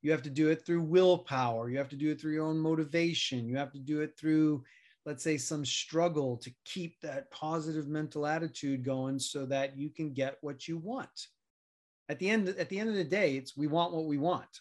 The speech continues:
or else why would we go through any of that trouble at all, right? So in the magnetic mind method, what we're gonna do is we're gonna come from the superconscious side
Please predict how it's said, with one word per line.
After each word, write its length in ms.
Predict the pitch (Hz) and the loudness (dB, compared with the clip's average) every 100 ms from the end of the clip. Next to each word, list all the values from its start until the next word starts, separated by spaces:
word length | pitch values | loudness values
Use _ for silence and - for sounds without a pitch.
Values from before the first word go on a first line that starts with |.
| _ | _
or 100 | 143 | -2
else 180 | 143 127 | -2 0
why 140 | 143 | 0
would 160 | 151 139 | 0 0
we 80 | 135 | 0
go 160 | 147 | 0
through 200 | 151 135 | 0 -4
any 140 | 135 135 | -2 0
of 60 | |
that 160 | 131 127 | -2 -2
trouble 260 | 143 135 | -6 -4
at 80 | 139 | -2
all, 240 | 147 180 - _ _ _ _ _ _ - | -2 -4 -8 _ _ _ _ _ _ -8
right? 220 | 131 202 - _ _ _ _ _ _ _ _ | -4 -4 -8 _ _ _ _ _ _ _ _
So 100 | - | -4
in 80 | 160 | 0
the 60 | 160 | 4
magnetic 480 | 160 156 202 214 160 | 4 4 4 4 4
mind 340 | 190 262 220 | 4 6 6
method, 280 | 165 151 156 | 4 2 0
what 140 | 165 | 2
we're 80 | 165 | 2
gonna 180 | 165 180 | 4 2
do 200 | 156 214 | 4 2
is 100 | 156 | 2
we're 160 | 196 | 2
gonna 180 | 262 240 | 4 4
come 320 | - 175 165 | 2 2 2
from 200 | 160 160 | 2 -2
the 60 | 151 | -2
superconscious 1080 | 127 - 240 254 220 - 160 139 127 135 123 - | -2 0 2 4 2 -2 -2 -2 -2 -4 -4 -2
side 520 | 139 117 107 135 170 | -2 -2 -4 -8 -10